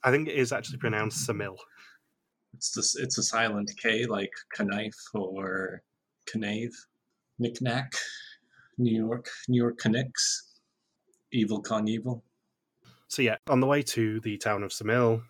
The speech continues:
Speaker 1: Kim correctly predicts that they'll be doing something with animals. They'll be split into two teams and walk towards each other from a start point a few hundred meters apart. They'll be walking with a flock of sheep, and assuming they reach the final destination, they will need to sort their flock by names to earn up to fifteen hundred euros. For a perfect set,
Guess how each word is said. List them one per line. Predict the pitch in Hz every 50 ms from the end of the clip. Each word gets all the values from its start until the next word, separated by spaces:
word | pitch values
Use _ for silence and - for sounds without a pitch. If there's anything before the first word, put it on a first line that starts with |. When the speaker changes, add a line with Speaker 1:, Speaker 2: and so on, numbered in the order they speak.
| _ _ _ _
Speaker 1:
Kim | - - 117 117 113 113 113 110 110
correctly | 110 - 113 110 120 - 127 117
predicts | 120 120 117 117 -
that | - 120 113
they'll | 107 101
be | - 104
doing | - 98 98 92
something | - - 95 87 90 92
with | 92 95 98
animals. | 117 139 139 139 135 135 135 135 135 127 - - - - _ _ _ _ _ -
They'll | 101 95 90
be | - 92
split | - - 160 -
into | 131 120 - -
two | - 196 170
teams | - - 135 135 131 127 117
and | 117 107
walk | 104 104 113 -
towards | - 127 151 160 156 -
each | 127 - -
other | 131 123 117
from | - 110 101
a | 92
start | - - 139 135 120
point | - 120 110 107 -
a |
few | - - 98 87
hundred | 98 95 104 95
meters | 95 98 - 101 -
apart. | - - 147 160 160 156 - - - - _ _ _ _ _ _ _ _ _ _
They'll | 110 98
be | - 101
walking | 95 101 101 92 - 98
with | 101 -
a | 117
flock | - 208 190 -
of | 123 -
sheep, | - 139 131 127 - - _ -
and | 165 160 147 139 135 139
assuming | 131 - - - 196 147 117
they | 107 104
reach | 101 104 110 - -
the | -
final | - 104 98 98 95
destination, | 101 92 - - - 110 104 98 - - 107 101 98 -
they | 98
will | 90 92
need | 92 92 90
to | - -
sort | - 107 101 -
their | 104 98
flock | - - 127 127 -
by | - 117 110
names | 107 107 107 107 107 104 - -
to | - 117 - 120
earn | 113 113 113
up | 120 127 -
to | - 127
fifteen | - - - - - 98 92
hundred | 95 92 90 104 95
euros. | 107 120 120 107 98 101 - - - _ _ _ _ _ _ _ _
For | _ 110
a | -
perfect | - 107 98 - 113 -
set, | - - 185